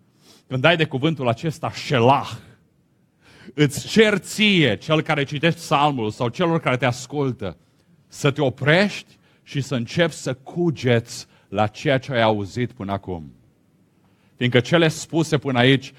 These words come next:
au o încărcătură, o semnificație profundă, nu doar pentru cel care a scris Psalmul, ci pentru noi, pentru fiecare. De aceea și noi ne vom opri.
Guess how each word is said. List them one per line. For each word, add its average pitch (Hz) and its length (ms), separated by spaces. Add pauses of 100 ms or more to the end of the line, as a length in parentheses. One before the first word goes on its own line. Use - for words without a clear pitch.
(120)
au 131 220
o 135 40
încărcătură, 127 1080
o 107 40
semnificație 120 760
profundă, 113 1160 (420)
nu 113 120
doar 147 180
pentru 156 300
cel 143 300
care 131 180
a 123 40
scris 127 340
Psalmul, 113 640 (180)
ci - 160
pentru 110 360
noi, 120 400
pentru 98 300
fiecare. 110 840 (800)
De 110 100
aceea 123 260
și 123 160
noi 160 240
ne 139 80
vom 101 220
opri. 92 360